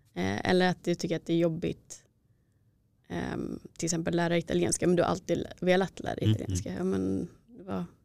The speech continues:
Speaker 2: vad finns det, när finns det någonsin bättre tid att göra det än nu?
Speaker 1: Oh, ja.
Speaker 2: Alltså när man försöker acceptera att ja, det är jätte jobbigt
Speaker 1: Mm.
Speaker 2: just nu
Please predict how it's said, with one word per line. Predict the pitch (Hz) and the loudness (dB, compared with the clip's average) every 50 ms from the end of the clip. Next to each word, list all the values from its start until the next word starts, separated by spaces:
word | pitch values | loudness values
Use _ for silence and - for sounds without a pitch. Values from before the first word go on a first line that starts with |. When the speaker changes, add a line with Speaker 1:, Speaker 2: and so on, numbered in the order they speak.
| _ _ _ _ _ _ _ | _ _ _ _ _ _ _
Speaker 2:
vad | - 220 185 185 185 | -10 -4 -2 -2 -2
finns | - - 180 180 180 - | -2 -2 -2 -2 -2 -2
det, | - - 180 175 - - | -2 -2 -2 -2 -4 -6
när | - 196 185 180 | -4 -2 0 0
finns | 180 - 185 - | 0 0 -2 0
det | - 185 | 2 2
någonsin | 185 180 - 185 180 180 | 4 4 2 2 0 0
bättre | 180 180 175 - 185 185 | -2 -4 -6 -6 -6 -6
tid | 190 | -4
att | 180 | -2
göra | 190 202 185 - | 0 0 0 -2
det | - - | -2 -4
än | - - | -4 -2
nu? | - 190 113 | 2 2 4
Speaker 1:
Oh, | 120 | 4
ja. | 113 90 87 - - _ _ _ _ _ _ _ _ _ _ _ | 2 0 -2 -8 -14 _ _ _ _ _ _ _ _ _ _ _
Speaker 2:
Alltså | 196 185 190 185 | -6 -2 0 0
när | 190 | 2
man | 190 190 185 | 2 0 0
försöker | - 180 - 190 185 180 - - 175 180 180 - - - _ _ _ _ _ _ _ _ _ _ _ _ _ | 0 0 2 2 2 0 0 0 -2 -2 -4 -6 -14 -20 _ _ _ _ _ _ _ _ _ _ _ _ _
acceptera | - 175 - 190 185 - 202 190 180 | -4 0 0 0 2 4 4 4 4
att | 175 - - 175 175 | 2 0 -6 -4 0
ja, | 175 170 170 - - | 0 0 2 0 0
det | 165 170 | 0 0
är | - - - - - - - | 0 0 0 -2 -2 -4 -6
jätte | - - 247 269 - - - - - - - _ _ _ - | -2 -2 -2 -2 -2 -6 -10 -10 -10 -14 -20 _ _ _ -2
jobbigt | 175 180 170 - - - - - | 0 0 0 0 -4 -12 -14 -14
Speaker 1:
Mm. | - 101 | -10 -6
Speaker 2:
just | - - - | -6 -6 -6
nu | - | -8